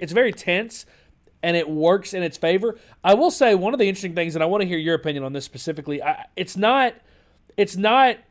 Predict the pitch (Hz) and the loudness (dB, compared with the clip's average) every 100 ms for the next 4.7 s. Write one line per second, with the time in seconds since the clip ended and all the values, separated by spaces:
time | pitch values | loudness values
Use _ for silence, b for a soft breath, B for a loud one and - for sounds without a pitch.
0 | _ - - 202 175 - - 175 127 92 | _ -12 4 4 4 0 0 2 2 -2
1 | - - - - _ _ _ _ - 180 | -16 -16 -18 -20 _ _ _ _ -6 -6
2 | - 156 175 262 220 131 196 208 233 - | -6 -6 2 2 2 -2 -2 0 -2 -6
3 | 160 151 196 233 202 165 143 - 170 202 | -4 -4 -2 0 0 -2 -8 0 2 2
4 | 202 208 202 208 220 233 220 | 2 0 -2 -4 -4 -6 -10